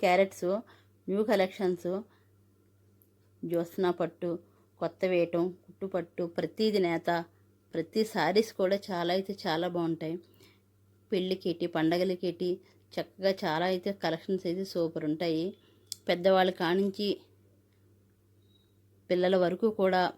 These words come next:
మంచి క్వాలిటీగా చాలా బాగుంటాయి శారీస్ అయితేనే. చక్కగా ఎవరైనా సరే కట్టుకోవచ్చు, చిన్నవాళ్ళ కానించి ఏంటి, నాయనమ్మల వరకు కూడా ఒకటే క్వాలిటీ, క్వాలిటీస్ అయితే చాలా బాగుంటాయి. ఎవరైనా సరే కట్టుకునే విధానం అంత బాగుంటుంది ఇది ఇక్కడ శారీస్లోని. చాలా, చాలా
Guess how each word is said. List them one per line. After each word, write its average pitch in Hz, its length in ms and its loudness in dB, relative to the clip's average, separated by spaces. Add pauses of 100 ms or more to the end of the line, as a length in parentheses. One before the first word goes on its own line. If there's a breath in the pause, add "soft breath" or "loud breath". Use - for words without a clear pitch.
(180)
మంచి 196 320 -2
క్వాలిటీగా 190 580 2
చాలా 170 320 0
బాగుంటాయి 180 400 -2
శారీస్ 165 380 -4
అయితేనే. 160 400 0
చక్కగా 175 340 -4
ఎవరైనా 196 360 0
సరే 214 200 -2
కట్టుకోవచ్చు, 196 720 0
చిన్నవాళ్ళ 175 460 2
కానించి 170 500 -2
ఏంటి, 170 320 0
నాయనమ్మల 165 440 0
వరకు 165 340 0
కూడా 170 260 0 (520 loud breath)
ఒకటే 190 300 -2
క్వాలిటీ, 170 380 0
క్వాలిటీస్ 190 460 0
అయితే 196 220 -2
చాలా 170 240 0
బాగుంటాయి. 180 280 2
ఎవరైనా 190 320 0
సరే 196 160 -2
కట్టుకునే 180 380 0
విధానం 175 340 2
అంత 180 160 0
బాగుంటుంది 165 520 0
ఇది 165 100 -4
ఇక్కడ 165 180 -8
శారీస్లోని. 160 640 0 (1000 soft breath)
చాలా, 170 280 0
చాలా 180 220 -2